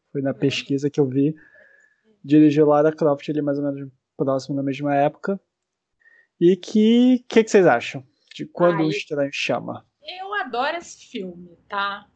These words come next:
Speaker 1: Eu adoro
Speaker 2: Porque
Speaker 1: esse filme.
Speaker 2: eu adoro, eu adoro. Porque ele, eu acho que é, é,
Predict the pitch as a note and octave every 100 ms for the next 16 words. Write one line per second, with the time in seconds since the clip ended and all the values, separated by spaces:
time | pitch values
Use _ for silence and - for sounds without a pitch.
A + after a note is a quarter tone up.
0 | _ D3+ D3 C#3 C#3+ E3+ G3 D#3+ D3+ -
1 | - C3+ A#2+ - _ _ - B3+ D#4+ D4+
2 | A3+ A#3 A#3+ A#3 A3 A3+ A3 G3+ F#3+ F#3
3 | _ - - - _ _ - - C4 A#3+
4 | A#3+ A#3+ B3 B3+ B3+ B3 A#3+ A3+ A3 G3+
5 | F#3+ - _ _ _ _ _ _ D4 D4+
6 | F4+ - - F4 - - B3 B3 A#3 A3
7 | G#3+ G3